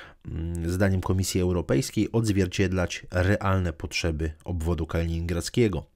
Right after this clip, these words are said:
Y, ponadto ten tranzyt powinien znajdować się pod ciągłą obserwacją pod kątem, no, tak zwanych nietypowych wzrostów, czy też pojawienia się, y,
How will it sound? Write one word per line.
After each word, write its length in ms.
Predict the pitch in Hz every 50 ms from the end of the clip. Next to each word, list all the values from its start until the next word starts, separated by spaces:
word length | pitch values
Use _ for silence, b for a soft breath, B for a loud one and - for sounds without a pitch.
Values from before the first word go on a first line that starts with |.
| B B B B B B B -
Y, 100 | 104 -
ponadto 420 | - - 113 123 147 156 - -
ten 160 | 127 - 113 107
tranzyt 480 | 120 120 131 143 131 131 123 - - - - 110
powinien 360 | - 113 107 107 110 110 107 101
znajdować 440 | 101 104 104 101 110 101 101 98
się 120 | - - -
pod 200 | - 101 92 -
ciągłą 360 | - 110 101 101 101 95 82
obserwacją 680 | 87 - - - 98 95 101 107 104 - - 85 82
pod 180 | 78 80 73 -
kątem, 400 | - 85 82 - 85 82 85 80 B B B B B B B B - 73 76
no, 300 | 80 90 101 104 95 90
tak 160 | - 92 85
zwanych 320 | 87 85 90 90 87 76 85
nietypowych 600 | 90 87 - 90 - 95 90 80 82 78 - - -
wzrostów, 600 | - 87 82 92 95 107 123 - - - 90 -
czy 100 | - -
też 140 | - - -
pojawienia 520 | - 87 87 85 80 90 95 95 95 85
się, 260 | - - - 85 78 B B B B B B B -
y, 40 | -